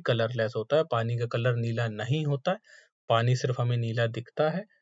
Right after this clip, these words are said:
वो सब चीज़ें हम आगे पढ़ेंगे लाइट वाले चैप्टर में, ठीक है,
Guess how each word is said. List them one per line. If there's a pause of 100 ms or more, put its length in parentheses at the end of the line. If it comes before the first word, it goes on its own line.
(240)
वो
सब
चीज़ें
हम
आगे
पढ़ेंगे
लाइट
वाले
चैप्टर
में,
ठीक
है,